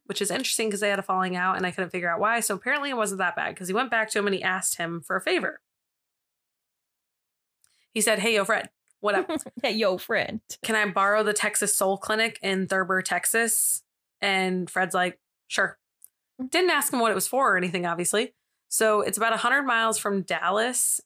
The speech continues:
Speaker 1: and he went there uh, the Texas Soul Clinic, and he created another compound.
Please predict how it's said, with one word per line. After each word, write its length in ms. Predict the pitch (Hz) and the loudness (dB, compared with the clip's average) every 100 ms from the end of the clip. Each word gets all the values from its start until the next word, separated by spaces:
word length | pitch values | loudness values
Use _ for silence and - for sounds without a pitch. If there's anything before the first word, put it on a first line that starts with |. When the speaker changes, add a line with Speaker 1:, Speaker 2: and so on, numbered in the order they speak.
| - | -4
Speaker 1:
and 560 | 196 190 185 185 180 - _ | -2 0 0 -2 -4 -8 _
he 340 | - - 190 175 | -8 -4 -4 -2
went 300 | 190 196 196 | -2 -2 -2
there 480 | 185 190 254 269 - _ 190 | 2 4 4 2 -6 _ -2
uh, 260 | 180 175 170 | 0 0 -2
the 60 | - | -4
Texas 340 | 180 - 190 | -4 -2 -2
Soul 160 | - 208 | 0 -2
Clinic, 300 | 208 269 320 | 0 -2 -2
and 100 | 254 | -4
he 100 | 208 | -4
created 340 | 214 220 214 233 | -2 0 0 0
another 240 | 233 247 | -2 -2
compound. 640 | 247 302 302 - - 190 | 0 0 0 -2 -4 -6